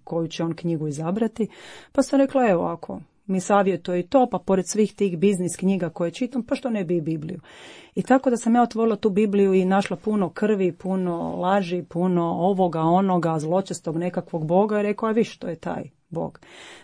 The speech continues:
Tako da nisam nakon prvog čitanja Biblije cijele, cijelu sam pročitala, nisam apsolutno razumjela ništa, ali normalno, nije bilo pravog interesa.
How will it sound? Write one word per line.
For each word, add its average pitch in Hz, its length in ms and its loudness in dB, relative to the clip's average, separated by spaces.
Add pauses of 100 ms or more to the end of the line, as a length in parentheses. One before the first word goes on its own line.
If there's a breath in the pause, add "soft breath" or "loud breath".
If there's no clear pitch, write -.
Tako 185 200 -4
da 180 120 0
nisam 190 360 0
nakon 160 320 -4
prvog 190 340 0
čitanja 175 420 0
Biblije 170 480 -2
cijele, 156 500 -2
cijelu - 320 -10
sam - 200 -10
pročitala, 165 300 -10
nisam 165 260 -4
apsolutno 156 480 -8
razumjela 151 440 -2
ništa, 170 360 -4
ali 160 80 -4
normalno, 151 440 -4
nije 151 200 -2
bilo 156 200 -4
pravog 147 420 -6
interesa. 147 560 -10